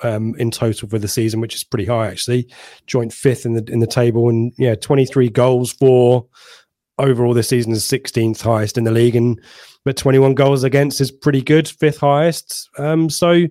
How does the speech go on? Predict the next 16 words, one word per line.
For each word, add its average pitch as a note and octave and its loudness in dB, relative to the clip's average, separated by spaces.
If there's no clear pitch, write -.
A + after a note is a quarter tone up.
yeah, E3 0
maybe D#3 0
a C#3+ 4
little C#3+ 0
bit B2 -2
miserly C#3 2
in B2+ 0
both B2+ 0
boxes, - -2
perhaps B2 -6
in A#2+ -4
terms A#2 -2
of A#2 0
entertainment A#2 -2
value, A#2 2
and A#2+ -2